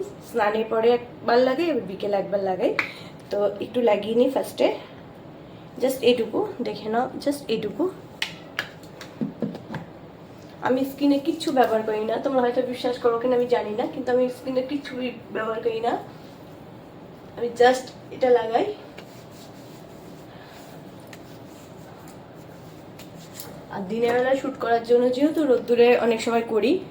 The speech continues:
রোদে থাকি, সানস্ক্রিনটা লাগাই, এই সানস্ক্রিনটা লাগাই। এটা ডাক্তারের দেওয়া, স্কিনের ডাক্তারের দেওয়া। আর এমনিতে আমি, আহ, হয় যে কোনো জো-, জো-, আহ, জয়ের বা কোনো কিছু ল্যাকমির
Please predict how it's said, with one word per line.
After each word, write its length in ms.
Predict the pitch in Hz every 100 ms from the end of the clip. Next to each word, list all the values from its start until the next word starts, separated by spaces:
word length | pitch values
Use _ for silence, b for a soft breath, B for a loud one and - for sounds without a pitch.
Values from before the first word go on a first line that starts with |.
| -
রোদে 260 | 208 202 208
থাকি, 400 | 220 196 - 269 -
সানস্ক্রিনটা 580 | 202 202 - 226 220
লাগাই, 320 | 214 196 202 202
এই 180 | 214
সানস্ক্রিনটা 600 | 214 220 202 - 220 214 220
লাগাই। 300 | 190 185 185
এটা 240 | - 254
ডাক্তারের 540 | 214 208 - 214 196
দেওয়া, 320 | 175 185 214 381 B B B -
স্কিনের 400 | - 254 233 220
ডাক্তারের 440 | 208 - 208 220
দেওয়া। 300 | 196 190 339 - - - - - -
আর 220 | - 220
এমনিতে 480 | 214 - 226 240 269
আমি, 300 | 254 247 381
আহ, 500 | - - - - 233
হয় 280 | 226 226 233 240 233 233
যে 120 | 240
কোনো 200 | 254 262
জো-, 140 | 233
জো-, 320 | 220 220 226 226
আহ, 760 | 208 208 202 202 202 202 196
জয়ের 420 | 202 220 220 233
বা 120 | 240 226
কোনো 240 | 277 302
কিছু 240 | 285 277
ল্যাকমির 480 | 269 233 233 247 392